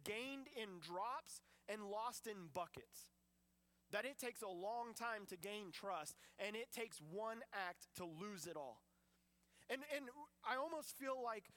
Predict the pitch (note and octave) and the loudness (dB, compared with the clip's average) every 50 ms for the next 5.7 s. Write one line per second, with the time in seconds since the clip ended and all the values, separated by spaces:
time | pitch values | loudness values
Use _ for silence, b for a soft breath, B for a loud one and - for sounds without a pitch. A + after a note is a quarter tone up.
0 | B B B B D3+ D3 G#3+ A#3+ C4 C4 - C#4+ D4 C4+ A#3+ A#3+ A#3 G3 D#3 D#3 | B B B B 2 4 4 4 4 2 2 2 2 2 2 0 -2 -4 -6 -4
1 | F3+ A3 A#3 A#3+ B3 B3+ C4 C4 - - G3+ F#3+ F#3+ G3+ G3+ F#3+ - - G3+ F3+ | -2 0 2 2 2 0 -2 -4 -2 0 2 4 4 4 4 4 2 2 2 2
2 | F3 D3+ E3+ E3+ F#3 A3+ - - C4 C4 C4 C#4 C#4 D4 D#4 - - - b b | 0 0 0 0 0 0 -2 -2 -2 0 0 0 0 0 -2 -4 -8 -12 b b
3 | b b b b b b b b G#3+ A#3 A3+ A3 G3+ D#3+ B B B B G#3 A3+ | b b b b b b b b 2 4 6 4 4 2 B B B B 0 2
4 | G#3+ G#3+ A3+ B3+ A#3+ - C4+ B3 A#3 - C4+ B3 - B3 G3+ - - G#3 G#3 A#3+ | 2 2 2 2 0 0 -2 0 0 0 0 0 0 -2 -2 2 4 4 6 6
5 | C4 A#3 G#3 A#3+ A3 A3+ A3 - - A3+ A3+ G#3+ - | 4 4 2 0 0 0 0 0 2 2 2 2 0